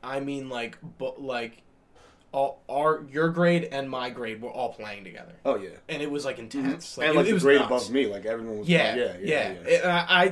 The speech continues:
Speaker 1: I, I've talked about that on podcasts before, and I'm just like,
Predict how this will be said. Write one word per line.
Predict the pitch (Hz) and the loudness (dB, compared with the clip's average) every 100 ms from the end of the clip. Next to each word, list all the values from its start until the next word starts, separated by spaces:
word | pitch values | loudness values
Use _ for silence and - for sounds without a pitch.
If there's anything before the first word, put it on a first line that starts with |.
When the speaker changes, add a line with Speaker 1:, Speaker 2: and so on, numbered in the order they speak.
| 190 | 4
Speaker 1:
I, | |
I've | 180 | 2
talked | 220 220 | 2 2
about | 185 175 | 4 6
that | 175 | 6
on | 151 135 | 4 2
podcasts | 143 143 139 139 | 0 2 -2 -2
before, | 127 135 127 | -8 -6 -4
and | 120 | -4
I'm | 123 | -8
just | 123 | -8
like, | 135 127 | -4 -6